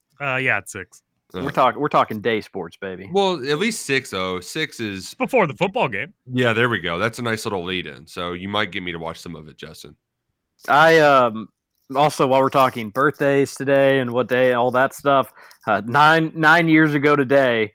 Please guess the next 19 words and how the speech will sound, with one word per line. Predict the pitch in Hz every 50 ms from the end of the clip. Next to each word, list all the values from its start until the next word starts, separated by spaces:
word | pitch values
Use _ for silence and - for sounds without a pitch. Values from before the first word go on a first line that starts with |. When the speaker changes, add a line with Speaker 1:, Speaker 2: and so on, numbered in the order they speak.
| _ _ _ _
Speaker 2:
we | - 131
found | - - 131 127 131 127
out | 135 127 117 123
Manti | 131 131 131 120 - 135 127
Te'o's | 123 - 139 135 127 127 127 117
girlfriend | - - 131 127 123 113 - - 117 110 110 107
did | 110 110 104
not | 113 113 113 113
exist. | 110 98 107 101 98 95 - - - - - _ - _ _ _ _ -
Speaker 1:
<laughs> | 208 - - 190 - -
Speaker 3:
Man, | 101 98 101 101 104 104 101 101 92 95 104
what | 113 127 123 123 120 117
a |
day | 98 101 98 104
for | 101 98
the | 87 90 87
internet | 92 95 92 87 87 87 -
that | - 85 85 73
was. | 71 76 73 65 58 69 - -